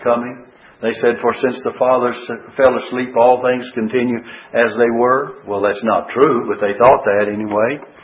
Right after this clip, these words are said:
And, uh, Peter goes on to say, "This they are willingly ignorant of." They forgot about Noah's day and about the flood and about the judgment of God in those days, and therefore they don't believe that there's a fiery judgment coming in the future. Scorners,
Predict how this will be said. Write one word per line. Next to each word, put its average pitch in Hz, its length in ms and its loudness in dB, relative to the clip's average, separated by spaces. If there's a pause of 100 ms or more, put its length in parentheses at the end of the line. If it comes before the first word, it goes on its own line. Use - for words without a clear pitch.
(160)
And, 117 180 2
uh, 104 140 2 (240)
Peter 131 240 4
goes 120 220 2
on 135 180 4
to 110 80 -2 (120)
say, 123 140 6
"This 139 280 0
they 123 140 6
are 113 220 -2
willingly 117 640 2
ignorant 104 300 -4
of." 107 440 0 (460)
They 117 120 2
forgot 120 360 2
about 113 380 4
Noah's 123 400 4
day 113 240 2
and 135 80 -2
about 117 300 4
the 107 160 -4
flood 123 340 2
and 110 140 -4
about 113 260 4
the 104 80 -4
judgment 131 560 0 (220)
of 104 160 -8
God 117 280 6
in 113 120 -2
those 117 260 0
days, 117 400 2 (300)
and 120 120 0
therefore 135 440 4
they 127 100 4
don't 127 240 4
believe 131 300 2
that 135 160 0
there's 131 180 2
a 131 160 0
fiery 156 440 4
judgment 98 500 -4
coming 117 320 0
in 120 100 -4
the 123 160 -6
future. - 400 -12
Scorners, 175 560 0